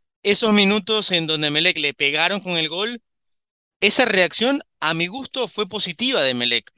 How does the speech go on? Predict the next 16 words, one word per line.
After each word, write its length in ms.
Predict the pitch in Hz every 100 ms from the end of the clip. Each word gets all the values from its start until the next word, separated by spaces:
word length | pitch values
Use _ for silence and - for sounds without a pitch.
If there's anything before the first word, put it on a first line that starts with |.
| _
Claro, 340 | - 240 165 104
no 160 | 131 202
puede 240 | 240 226
sostener 440 | - 180 170 170 170
jugar 300 | 160 160 156
de 80 |
esa 160 | 160 151
manera 320 | 135 143 156
noventa 380 | 143 143 151 147
minutos 600 | 135 147 165 175 175 - - - -
y 120 | 143
hasta 240 | 151 160
cuando 260 | - 147 147
consigue 440 | 143 139 - 202
el 100 | 196
empate, 480 | 160 143 185 190 202